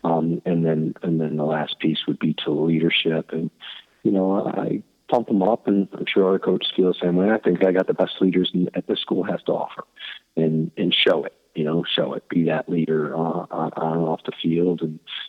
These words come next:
uh, you know, off the field and w-, within your company. And that's, that's the aspiration to, to be a West Point man. And,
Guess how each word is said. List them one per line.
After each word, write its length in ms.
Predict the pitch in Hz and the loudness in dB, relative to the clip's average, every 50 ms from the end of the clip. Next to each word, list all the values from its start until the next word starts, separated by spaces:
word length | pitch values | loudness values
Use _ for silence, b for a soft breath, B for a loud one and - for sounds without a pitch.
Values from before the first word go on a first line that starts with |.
| - _ _ - | -16 _ _ -4
uh, 200 | 160 - - - | -2 -2 0 0
you 140 | 165 - 185 | 0 0 0
know, 120 | 175 - - | 0 0 2
off 220 | 80 85 - - | 0 0 0 -2
the 80 | - 85 | -6 -8
field 400 | - - 85 87 98 98 - - | -4 0 2 2 2 2 2 0
and 260 | 78 78 78 78 - - _ _ _ - | -2 -2 -4 -6 -8 -12 _ _ _ -10
w-, 180 | 80 73 - - | -8 -8 -6 -4
within 300 | 90 90 82 80 85 82 | -4 -2 0 0 0 0
your 120 | 80 82 - | 0 0 -2
company. 640 | - - 90 85 85 - 92 92 92 95 95 92 | -2 -2 -2 -2 0 2 2 2 4 4 4 2
And 220 | 85 78 76 73 - _ _ _ _ _ _ _ _ _ _ - - - - - | 2 0 -2 -6 -8 _ _ _ _ _ _ _ _ _ _ -20 -12 -4 0 2
that's, 260 | - 87 87 - - - - B B B B B B B B B _ - | 2 2 2 0 -2 -6 -10 B B B B B B B B B _ 0
that's 240 | 107 101 101 92 - - - | 2 2 2 0 -2 0 2
the 120 | 101 87 87 | 4 4 4
aspiration 800 | 85 82 - - - 90 82 78 78 76 - - - 80 78 - - | 4 2 0 0 2 2 2 4 2 2 2 0 0 0 -2 -2 0
to, 220 | 80 80 78 - - - - | 0 0 0 -2 -4 -4 -4
to 80 | 80 76 | -4 -2
be 220 | 73 80 80 85 | 0 2 2 2
a 80 | 78 78 | 2 2
West 300 | 78 76 69 - - - | 0 0 -2 -4 -8 -10
Point 280 | - - 76 73 67 - | -6 -4 -4 -4 -4 -4
man. 480 | 87 80 76 76 76 78 76 76 80 - | -4 -4 -4 -4 -4 -2 -2 -4 -4 -4
And, 280 | - 85 82 80 80 | -2 -2 0 0 -2